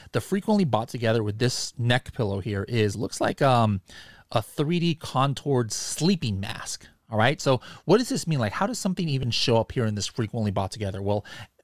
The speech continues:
th-, this is what Amazon's data is showing, where people in the same checkout experience are both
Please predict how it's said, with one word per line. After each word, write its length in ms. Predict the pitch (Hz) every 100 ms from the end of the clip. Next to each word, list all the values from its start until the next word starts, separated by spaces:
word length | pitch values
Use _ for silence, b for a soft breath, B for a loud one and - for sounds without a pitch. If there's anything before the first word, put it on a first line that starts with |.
| - 120
th-, 140 | 135 -
this 260 | 131 -
is 120 | 294 -
what 160 | 156 -
Amazon's 840 | 127 143 127 135 123 120 120 117 -
data 440 | 120 117 123 113
is 140 | 98
showing, 460 | - 117 101 95 98 B B B
where 140 | 131
people 380 | 113 - 170 175
in 200 | - 127
the 80 | 120
same 420 | - - 151 151
checkout 600 | 143 - 147 123 110 95 - -
experience 720 | - - 143 120 101 95 - B B B -
are 480 | 117 107 107 107 - _ _ -
both 320 | 143 143 -